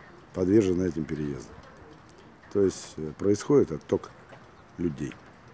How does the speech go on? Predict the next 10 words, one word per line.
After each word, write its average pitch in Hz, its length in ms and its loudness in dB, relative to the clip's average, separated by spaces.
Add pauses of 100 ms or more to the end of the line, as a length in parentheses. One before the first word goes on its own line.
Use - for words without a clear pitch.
(3000)
Ну, 127 100 0
давайте 131 320 8
возьмем 110 320 6
с - 60 -4
того, 98 300 6
что - 180 -4
если 85 400 0
человек 85 280 -2
снимает 85 380 -2
квартиру 110 500 0